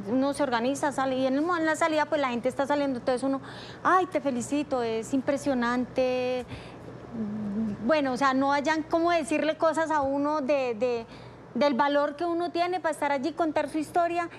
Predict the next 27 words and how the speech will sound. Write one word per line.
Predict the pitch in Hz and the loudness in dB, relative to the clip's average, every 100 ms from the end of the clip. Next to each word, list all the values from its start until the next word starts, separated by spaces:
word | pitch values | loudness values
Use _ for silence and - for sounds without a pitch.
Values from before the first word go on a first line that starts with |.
| - - | -18 -2
y | 285 | 0
que | 240 302 | 2 2
ese | 277 302 | 4 2
dolor | 302 285 269 | 2 0 0
lo, | 285 294 - | 0 -2 -2
lo, | 277 262 | 0 0
lo, | 247 233 233 | 0 -2 -2
lo, | 240 226 | -2 -2
lo, | 226 220 | -4 -4
lo | 220 233 | 0 -2
saca | 226 277 269 302 | 2 0 2 2
uno | 302 294 302 330 | 2 2 0 0
y | 294 233 - | -2 -4 -4
como, | 247 233 220 202 - - - - | -2 -2 -2 -6 -12 -18 -18 -8
como | 262 240 - | -2 -2 2
que | 247 | 2
en | 240 | 2
ese | 233 277 | 2 2
momento | 277 240 233 | 0 -2 -2
es | 226 | -2
otra | 247 247 | -2 -2
persona. | 262 294 269 185 190 - - - - | 0 0 0 -2 -10 -16 -16 -16 -4
Entonces | 277 262 262 | 0 0 2
hay | 277 | 0
gente | 269 269 285 | 0 -2 -4
que, | 285 269 240 | 0 0 0
que, | - 240 226 214 | -2 -2 0 -4